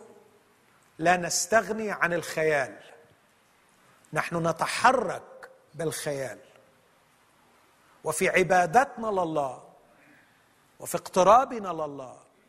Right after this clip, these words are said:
هناك صورة في خيالنا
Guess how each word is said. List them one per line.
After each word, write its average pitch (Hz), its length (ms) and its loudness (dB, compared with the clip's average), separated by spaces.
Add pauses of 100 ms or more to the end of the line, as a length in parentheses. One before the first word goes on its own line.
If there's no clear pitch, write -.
(720)
هناك 180 720 2 (220)
صورة 262 540 2
في 190 220 -4
خيالنا 190 1000 2